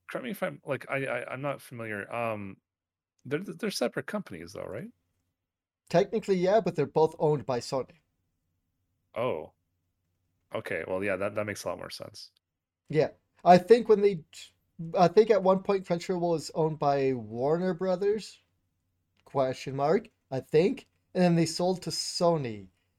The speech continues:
Speaker 2: And then that's when, like, in and around that whole time is when, like, Funimation shows were, like, leaving Crunchyroll and stuff like that. But now they're kind of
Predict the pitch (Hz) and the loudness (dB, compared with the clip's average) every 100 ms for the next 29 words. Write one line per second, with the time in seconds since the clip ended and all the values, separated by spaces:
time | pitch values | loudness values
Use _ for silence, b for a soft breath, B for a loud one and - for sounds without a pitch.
0 | _ 156 151 139 143 143 139 131 127 120 | _ -2 0 0 2 4 2 0 -6 -8
1 | - _ _ _ _ - 117 160 156 180 | -12 _ _ _ _ -16 2 4 4 0
2 | 160 147 147 139 - _ _ _ _ _ | -2 0 0 -2 -4 _ _ _ _ _
3 | _ _ _ _ _ _ _ 156 - 214 | _ _ _ _ _ _ _ -2 8 8
4 | 240 240 208 196 202 131 147 156 - 156 | 10 6 6 4 2 2 -2 -2 -2 -2
5 | 151 - 151 143 127 120 139 135 127 - | -2 -2 -2 -2 -4 -6 -2 -2 -2 -2
6 | 143 139 135 - 139 143 135 113 127 120 | -2 -2 -2 -4 -6 -4 -4 -4 -8 -4
7 | 131 123 123 113 139 139 135 - 135 123 | -4 -4 -8 -6 -4 -4 -6 -6 -8 -6
8 | 135 113 113 110 95 _ _ _ _ 139 | -8 -6 -6 -8 -12 _ _ _ _ -2
9 | 127 110 131 - 117 113 113 143 143 160 | 0 -2 -4 -4 -4 -4 -4 -2 0 0
10 | 156 156 147 - - _ _ _ - 160 | 2 2 2 -4 -20 _ _ _ -2 0
11 | 156 | 0